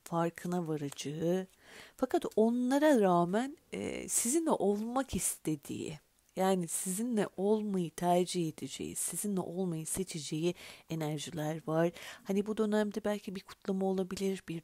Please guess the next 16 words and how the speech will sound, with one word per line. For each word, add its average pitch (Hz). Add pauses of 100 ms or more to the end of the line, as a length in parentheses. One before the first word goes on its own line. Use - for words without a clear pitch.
doğum 180
günü, 180 (520)
e, 160 (440)
belki 170
de 180
bir 185 (260)
nişan, 180
düğün, 180
terfi 180
ama 269 (180)
güzel 214
enerjiler 170
var. -
Yani 180
belki 196
de 202